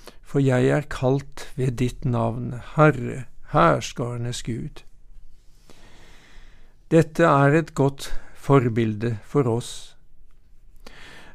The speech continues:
Når evangeliet blir åpenbart for deg,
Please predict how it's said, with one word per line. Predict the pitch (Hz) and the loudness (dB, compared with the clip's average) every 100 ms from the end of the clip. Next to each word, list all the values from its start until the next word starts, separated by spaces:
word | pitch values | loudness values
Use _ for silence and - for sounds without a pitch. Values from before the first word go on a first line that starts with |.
| - | 0
Når | 143 156 180 | 8 10 10
evangeliet | 185 202 170 156 170 202 196 | 8 6 6 6 6 4 4
blir | 180 185 | 4 2
åpenbart | - 208 160 160 156 180 190 | 4 4 4 2 2 4 2
for | - 180 | 0 0
deg, | 185 202 170 | 2 0 -2